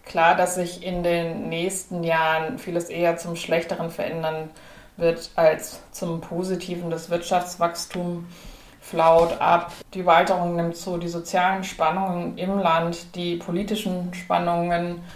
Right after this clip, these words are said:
mit dem Ausland, ähm, solange Xi an der Macht bleibt, äh, werden, ähm, die Spielräume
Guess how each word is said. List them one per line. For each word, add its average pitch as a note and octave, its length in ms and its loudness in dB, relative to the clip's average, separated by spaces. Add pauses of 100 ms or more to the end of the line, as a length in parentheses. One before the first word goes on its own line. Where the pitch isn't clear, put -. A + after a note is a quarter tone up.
(240)
mit F3 160 -4
dem E3+ 400 -2 (300)
Ausland, F3 1040 2 (160)
ähm, E3 300 -2
solange E3+ 440 2
Xi F#3 400 -6
an E3+ 220 -4
der D#3+ 440 2 (120)
Macht E3+ 360 -4
bleibt, E3 640 -2 (180)
äh, D#3+ 340 0
werden, E3 520 0 (560)
ähm, E3+ 360 0
die E3+ 60 -6
Spielräume F3 960 0